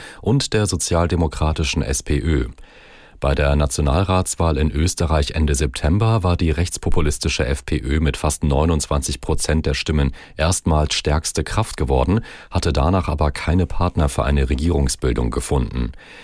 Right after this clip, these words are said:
Die Koalitionsverhandlungen von Ö V P, S P Ö und Neos gestalteten sich von Beginn an schwierig.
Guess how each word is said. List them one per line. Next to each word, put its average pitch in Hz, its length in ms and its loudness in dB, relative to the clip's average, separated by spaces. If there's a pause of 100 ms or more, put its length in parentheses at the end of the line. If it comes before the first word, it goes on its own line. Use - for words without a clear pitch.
(380)
Die 117 60 0
Koalitionsverhandlungen 120 1160 2
von 98 420 2
Ö 131 140 0
V 127 180 0
P, 113 220 0
S - 200 0
P - 140 -2
Ö 92 160 0
und 80 240 0
Neos 98 400 2
gestalteten 95 720 0
sich - 180 -2
von 87 200 0
Beginn 95 280 2
an 87 220 0
schwierig. - 640 -2